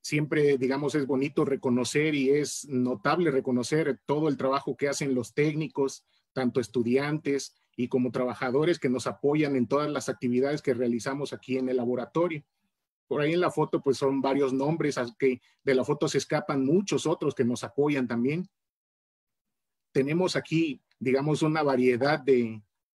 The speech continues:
de conocimiento, desde el chico que en, trabaja en herrería, que nos ayuda con las estructuras metálicas, hasta el ingeniero que nos diseña monturas mecánicas especializadas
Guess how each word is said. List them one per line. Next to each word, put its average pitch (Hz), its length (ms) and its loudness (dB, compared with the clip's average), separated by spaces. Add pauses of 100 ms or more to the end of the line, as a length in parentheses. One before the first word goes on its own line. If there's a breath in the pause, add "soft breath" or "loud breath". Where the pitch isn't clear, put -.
de 123 180 0
conocimiento, 135 880 0
desde 120 680 2 (300)
el 120 300 0
chico 165 400 0
que 131 420 2
en, 123 260 -2
trabaja 135 340 0
en 160 100 2
herrería, 135 560 2
que 135 120 -2
nos 123 200 -4
ayuda 143 320 -2
con 143 160 -2
las 131 160 -4
estructuras 143 520 -2
metálicas, 165 760 -2 (320)
hasta 123 300 -4
el 123 80 0
ingeniero 131 520 2
que 139 100 -2
nos 131 200 0
diseña 143 400 -2
monturas 135 480 0
mecánicas 139 580 -4
especializadas 135 920 -2